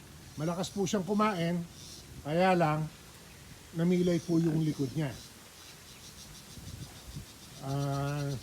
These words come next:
halos katatapos lang po magpagatas niyan, kaya posible po na calcium deficiency ang kanyang problema,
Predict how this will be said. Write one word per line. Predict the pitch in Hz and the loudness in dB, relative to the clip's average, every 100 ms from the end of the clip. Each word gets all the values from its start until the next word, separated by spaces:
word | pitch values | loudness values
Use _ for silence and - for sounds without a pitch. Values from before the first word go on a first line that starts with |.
| - - - - - - - - | -10 -16 -16 -18 -18 -18 -12 -2
halos | 147 156 - | 2 2 2
katatapos | 175 165 156 165 160 175 170 | 2 2 2 2 2 0 0
lang | 165 165 | 2 2
po | - | 2
magpagatas | 160 151 139 156 156 156 180 - | 0 0 2 4 4 4 2 2
niyan, | 151 139 143 - - - - - - | 4 4 2 -4 -14 -18 -18 -18 -6
kaya | 143 143 139 143 143 147 - - | 0 2 4 4 4 2 -2 -8
posible | 156 - 160 139 185 | -6 2 4 8 6
po | 185 175 - - - - - 143 | 6 4 0 -16 -18 -18 -8 0
na | 143 143 139 139 135 | 2 4 4 2 0
calcium | - 143 131 165 147 | 0 0 2 2 2
deficiency | 143 151 139 165 151 180 160 160 - - - - - | 2 2 2 2 2 4 4 2 -4 -18 -20 -16 -4
ang | 143 127 | -2 0
kanyang | 139 143 139 135 135 139 135 131 135 131 131 127 123 | 2 2 2 2 2 2 0 0 0 0 0 -2 -2
problema, | 151 127 180 180 160 156 | -2 6 8 10 8 6